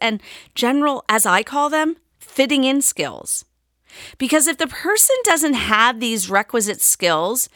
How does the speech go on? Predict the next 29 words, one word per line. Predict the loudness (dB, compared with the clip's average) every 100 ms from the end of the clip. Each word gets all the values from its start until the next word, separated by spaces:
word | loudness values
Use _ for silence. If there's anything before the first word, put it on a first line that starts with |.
| -18 -20 -20 -4 0
it | 2
may | 0 -2
preclude | 0 -2 -2 -6 -4 -2
them | 0 0 0 -4 -10 _ _
or | -4
keep | -4 -4 -6 -2
them | -2 -2
from | -4 -6 -6
accessing | -6 -4 -2 -2 -2 -2
that | -4 -4
place | -8 -6 -4 -4 -6 -8 -18 _ -6
and | -4
social | -2 -4 -4 -4
engagement | -4 -2 -2 -4 -4 -4
they | -4 -4
really | -4 -4 -4
desire. | -4 -6 -8 -10 -12 -16 _ _ _ _ _ _ _ _ _ _ _ _ _ _ -20 _
Three, | -6 0 2 0 -6 _ _ _ _ _ _
it's | 0 0
important | 0 0 -2 0 -2
to | -2
remember | -2 0 0 -2 0
that | 0 -2 _
everyone | 0 0 -2 -2 -4 -4 -8 -4
goes | -2 0 -4
at | -4
their | -4 -4
own | -6 -6
pace, | -6 -8 -4 -2 -4